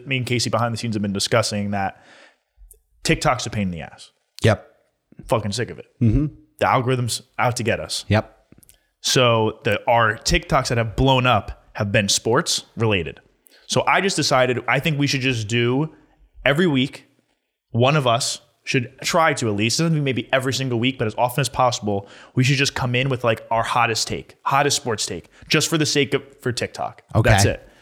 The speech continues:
Speaker 1: And we just
Speaker 2: Okay.
Speaker 1: get in a little sports debate. Call,
Speaker 2: You can't
Speaker 1: like,
Speaker 2: put this part into the tech, into the TikTok.
Speaker 1: Not the TikTok, no. But the Mikeys can know. They
Speaker 2: Okay.
Speaker 1: know. They're, we're all in on it.
Speaker 2: Yeah.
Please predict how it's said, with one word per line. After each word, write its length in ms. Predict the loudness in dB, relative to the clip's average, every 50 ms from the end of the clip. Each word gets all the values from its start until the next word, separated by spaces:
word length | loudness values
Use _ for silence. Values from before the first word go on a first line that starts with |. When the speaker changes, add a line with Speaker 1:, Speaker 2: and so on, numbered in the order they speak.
| _ _ -2
Speaker 1:
And 120 | 2 2
we 60 | 4 4
just 100 | 4 4
Speaker 2:
Okay. 60 | 4 2
Speaker 1:
get 20 | 2
in 60 | 2
a 20 | 0
little 160 | 0 0 0
sports 320 | -2 0 0 0 0 0
debate. 480 | 0 0 2 2 2 2 0 -4 -10 _ _ _ _ -20 _ _ _ _ _
Call, 160 | 2 4 4 6
Speaker 2:
You 40 | 6
can't 160 | 4 4 4 4
Speaker 1:
like, 0 |
Speaker 2:
put 140 | 2 2
this 140 | 2 0 -2
part 220 | 2 0 0 0 2
into 120 | 0 0
the 100 | 0 0
tech, 240 | 0 0 -2 -2 -2 -12 _ _
into 220 | -2 0 2 2
the 80 | 0 -2
TikTok. 580 | 0 -2 -4 -4 -2 -6 -6 -6 -8 -12 -16 _ _
Speaker 1:
Not 200 | 0 2 2 2
the 60 | 2
TikTok, 460 | 2 0 -2 -2 0 -2 -2 -2 -4 -4
no. 260 | -6 -6 -6 -8 -4 _
But 160 | 0 0 2
the 60 | 2
Mikeys 440 | 4 4 4 2 2 0 -2 0 -2
can 140 | -2 -4 -6
know. 160 | -6 -8 -10 -14 _ _ _
They 120 | 2 2 4
Speaker 2:
Okay. 80 | 4
Speaker 1:
know. 180 | 4 4 2 2 2
They're, 100 | 0 0
we're 160 | 2 2 2
all 140 | 4 4 4
in 120 | 4 2
on 200 | 2 0 0 -4
it. 80 | -2 2
Speaker 2:
Yeah. 240 | 4 4 4 4